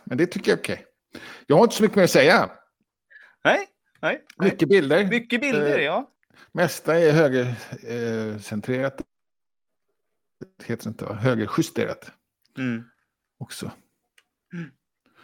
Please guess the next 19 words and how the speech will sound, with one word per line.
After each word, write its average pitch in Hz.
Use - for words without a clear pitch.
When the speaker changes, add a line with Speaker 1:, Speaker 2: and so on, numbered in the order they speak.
Speaker 2:
Ingen 139
dynamisk 131
karta 113
utan 110
en 110
karta 107
med 107
en 104
prick -
där 87
som, 90
Speaker 1:
Ja, 120
det 104
är 90
Speaker 2:
som 95
du 95
Speaker 1:
snyggt. 95
Speaker 2:
inte 92
gillar. 90